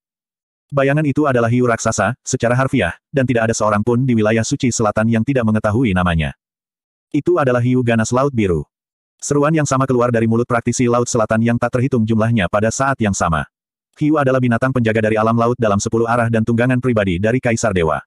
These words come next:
Ini berarti Kaisar Dewa Sitian telah datang ke alam laut selatan sendiri. Entah bagaimana, setiap Kaisar Dewa di wilayah Surgawi Selatan muncul untuk menghadiri upacara proklamasi Putra Mahkota yang sederhana. Bahkan orang buta dapat melihat bahwa ada sesuatu yang tidak benar tentang semua ini.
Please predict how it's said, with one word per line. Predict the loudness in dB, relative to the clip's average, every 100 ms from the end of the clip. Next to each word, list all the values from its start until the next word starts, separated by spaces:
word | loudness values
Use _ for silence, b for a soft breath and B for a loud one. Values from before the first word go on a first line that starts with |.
| _ _ _ _
Ini | -2 0
berarti | 2 0 0 -2
Kaisar | 0 0 0
Dewa | 0
Sitian | 0 0 0 2
telah | 0
datang | 0 0 0
ke |
alam | 0 0 0
laut | 0 0
selatan | 0 0 0
sendiri. | -2 0 0 -2 -6 _ _ _ _ _ _ _ -6
Entah | -2
bagaimana, | 0 2 2 2 2 0 -4 -10
setiap | -4 -2 0
Kaisar | 0 0 2
Dewa | 2 2
di | 2
wilayah | 2 2 0
Surgawi | 0 0 0 0
Selatan | 0 0 0
muncul | 0 0 0
untuk | 0 0
menghadiri | 0 2 0 0
upacara | -2 0 -2
proklamasi | -2 -2 0 0 -2
Putra | -2 0 0
Mahkota | 0 -2 -2 0 0
yang | -2
sederhana. | -2 -2 0 -2 -4 _ _ _ _ -2
Bahkan | 0 0 0
orang | 0 0
buta | 0 0
dapat | 2 0
melihat | 0 0
bahwa | 0 0 2
ada | 0 -2
sesuatu | -2 -2 0
yang | 0 0
tidak | 0 0
benar | 0 0
tentang | -2 0 -2
semua | 0 0 0
ini. | 0 -4